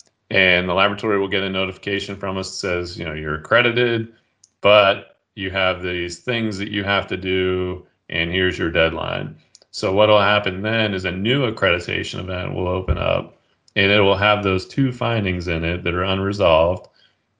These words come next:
And so the laboratory, once they're done doing everything they need to do, once they complete that first internal audit and the first management review,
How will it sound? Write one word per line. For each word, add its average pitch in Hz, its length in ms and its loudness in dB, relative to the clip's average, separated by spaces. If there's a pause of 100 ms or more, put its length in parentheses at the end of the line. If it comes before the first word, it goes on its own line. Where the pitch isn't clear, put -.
(120)
And 98 220 -2
so 104 200 0
the 95 100 0
laboratory, 104 640 4
once 104 340 -2
they're 117 120 0
done 110 320 0
doing 101 300 0
everything 98 400 -2
they 95 80 -2
need 95 200 -2
to 98 60 -2
do, 92 300 2
once 90 240 -4
they 90 80 0
complete 92 360 0
that 87 200 2
first 98 240 -4
internal 101 480 -4
audit 95 380 2
and 95 120 -6
the 92 80 -6
first 92 300 -4
management 92 480 -2
review, 92 460 2